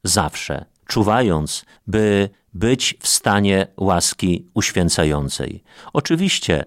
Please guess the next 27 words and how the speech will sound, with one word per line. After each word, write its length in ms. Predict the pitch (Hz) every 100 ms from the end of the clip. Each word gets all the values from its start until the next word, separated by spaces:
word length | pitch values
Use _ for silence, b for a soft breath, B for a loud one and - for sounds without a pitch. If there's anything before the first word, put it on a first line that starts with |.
| _
wszyscy 420 | - - - - 101
jesteśmy 480 | 85 101 - 101
grzesznikami, 920 | 85 95 - 90 - 98 107 98 90 -
wszyscy 400 | - 123 - 107
upadamy, 720 | 95 - 85 90 95 90 82 - b b
mamy 260 | 104 117 113
też 360 | 117 - - _
tak 160 | - 95
zwane 320 | 87 110 101
grzechy 360 | 80 104 - 101
lekkie, 480 | 92 98 _ - 82
grzechy 320 | 92 95 92
powszednie. 640 | 92 - 78 73 - 69 - _ B B B B
I 80 | 151
niektórzy 380 | 165 - 185 180
mają 300 | 175 170 147
obawy, 560 | 135 131 170 123 87
czy 380 | - 101 92 90 B B B B
mogą 340 | 110 123 127 117 - _ -
przystąpić 640 | 110 - 117 113 107 95
do 200 | 104 98
komunii 400 | - 98 110 95
świętej, 580 | - 95 101 - 92 85
popełniając 920 | 98 - 90 90 92 90 82 - - B B 101
jakieś 420 | 95 95 - -
grzechy 680 | - 98 98 - 92 87 -
codzienne. 800 | - 95 - 76 71 69 67